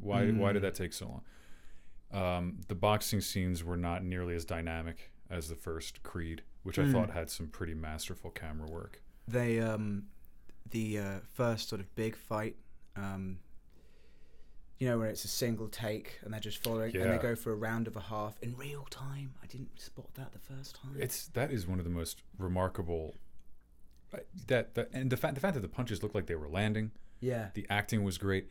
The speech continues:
Speaker 2: Yeah.
Speaker 1: And this is something that, so it basically, it had all the components of, like, a good movie, but now that I, I'm starting to notice, you know, the deeper into film school I get, um,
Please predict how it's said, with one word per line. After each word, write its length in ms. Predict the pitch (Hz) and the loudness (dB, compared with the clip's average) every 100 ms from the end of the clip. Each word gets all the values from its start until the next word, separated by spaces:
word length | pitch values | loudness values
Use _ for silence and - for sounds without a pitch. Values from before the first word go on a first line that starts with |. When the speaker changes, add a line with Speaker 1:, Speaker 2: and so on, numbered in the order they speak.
| - | -6
Speaker 2:
Yeah. 140 | 113 113 | -4 2
Speaker 1:
And 100 | 135 | 4
this 140 | 175 | 6
is 100 | - | 4
something 320 | - 131 107 | 4 4 4
that, 160 | 92 87 - - - - - | 2 0 -4 -12 -12 -12 -8
so 220 | - 160 160 | 2 4 4
it 220 | 165 131 | 2 2
basically, 300 | 165 185 139 | 4 6 6
it 40 | |
had 140 | 156 202 | 6 6
all 160 | 147 | 6
the 80 | 139 | 4
components 720 | 123 104 - 143 98 85 - | 0 -2 2 4 4 2 -2
of, 140 | 107 101 | 0 2
like, 140 | 95 | 2
a 80 | 101 | 0
good 280 | 92 104 90 | 4 4 4
movie, 500 | 95 139 90 80 - - - - | 4 2 0 -2 -6 -12 -12 -2
but 120 | 117 | 4
now 160 | 123 | 4
that 140 | 139 131 | 4 2
I, 240 | - 110 110 | 0 0 0
I'm 160 | 104 | -2
starting 320 | - 123 123 | 2 4 4
to 80 | 104 | 4
notice, 680 | 87 87 101 87 82 - - - - - - - - 143 | 4 4 2 2 0 -2 -6 -12 -14 -14 -14 -14 -10 -4
you 100 | - | 0
know, 40 | |
the 80 | 95 | 0
deeper 240 | 87 95 92 | 2 0 0
into 120 | 82 | -2
film 240 | - 87 | -2 -4
school 200 | - - | -2 -2
I 80 | 78 | -2
get, 300 | 73 107 - - - | 2 4 2 -2 -2
um, 300 | 87 80 | 0 0